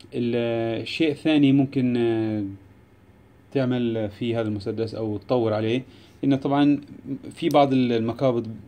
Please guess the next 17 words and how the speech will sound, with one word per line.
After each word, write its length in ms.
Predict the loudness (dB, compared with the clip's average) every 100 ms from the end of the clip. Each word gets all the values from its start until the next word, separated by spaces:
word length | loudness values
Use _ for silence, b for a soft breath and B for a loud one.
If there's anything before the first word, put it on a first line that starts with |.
| -14 -10
بيكون 480 | -2 2 2 0
فيها 260 | 0 -2 -2
laser 440 | 0 2 2 0 -2 -8
أصلي 320 | -8 -6 -4
يعني 260 | -4 -4
بيكون 480 | -6 -8 -8 -6 -8 -8
مركب. 320 | -10 -4 -4 -4 B B -6
طبعا 160 | 0
ما 120 | 4 2
بيكون 260 | 2 2
جاي 140 | 2 0
من 60 |
شركة 280 | -2 -8 -10
Taurus، 300 | -2 -2 -2
بيكون، 400 | -6 -4 -2 -2
آه، 300 | -4 -4 -6
شركة 520 | -6 -6 -2 -4 -4